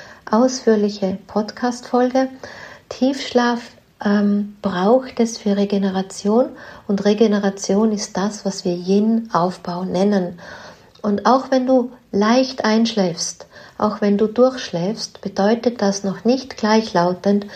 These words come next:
dass du Yin-Energie aufbaust. Ich weiß aus meiner Arbeit, dass viele Frauen in ihrem Schlaf Erschöpfung bewegen, ja, also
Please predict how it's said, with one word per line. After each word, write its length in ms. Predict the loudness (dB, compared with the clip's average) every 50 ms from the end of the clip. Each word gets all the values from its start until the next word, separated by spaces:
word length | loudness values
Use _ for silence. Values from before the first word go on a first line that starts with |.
| -16 -18 -18 -16 -8
dass 240 | -6 -6 -6 -6
du 100 | -4 -2
Yin-Energie 800 | -2 0 4 4 4 4 4 2 2 0 0 -2 -2 2 2 2
aufbaust. 680 | 2 0 -2 -4 -8 -10 -8 -8 -8 -8 -10 -12 -16 -16 -20 -20 -20 -20 -20 -20 -18 -20 -20 -20 -20 -20 -20 _ _ _ 0
Ich 320 | 2 2 2 0 -4 0
weiß 540 | 2 2 4 4 2 0 -2 -8 -12 -8 -4
aus 180 | -4 -4 -2 -2
meiner 360 | -2 -2 0 0 -2 -2 0
Arbeit, 560 | 0 0 2 2 2 2 0 0 -2 -4 -10 -18 -20 -20 -20 _ -4
dass 240 | -2 -2 -2 -2 -4
viele 340 | -2 0 0 2 2 2 0
Frauen 580 | 0 -4 -2 0 2 4 4 4 4 2 2
in 140 | 0 -2 -2
ihrem 320 | 0 0 -2 -2 -2 -4
Schlaf 580 | -6 -8 -8 -6 -4 -2 0 0 -2 -4 -8 -18 -20 -20 -20 _ -4
Erschöpfung 840 | -2 -2 -2 2 4 4 4 4 2 -2 2 2 2 2 2 -4 -10 -14 -16 -20 _ _ _ _ _ _ _ _ _ _ _ _ _ _ _ _ 2
bewegen, 640 | 4 4 6 4 4 2 0 -4 -10 -10 -10 -6
ja, 200 | -2 0 0 0
also 320 | 0 0 -2 -2 -2 -4